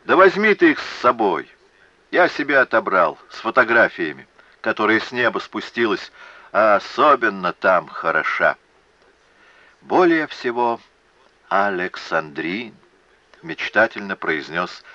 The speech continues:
Такеути-сан. «Александрин?» рассмеялся крейсер Грозный.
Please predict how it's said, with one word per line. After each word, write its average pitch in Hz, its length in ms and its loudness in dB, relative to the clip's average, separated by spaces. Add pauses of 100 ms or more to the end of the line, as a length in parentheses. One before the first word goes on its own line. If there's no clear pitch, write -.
(140)
Такеути-сан. 82 880 -6 (640)
«Александрин?» 113 1200 2 (300)
рассмеялся 92 800 0
крейсер 85 460 -2
Грозный. 78 480 -4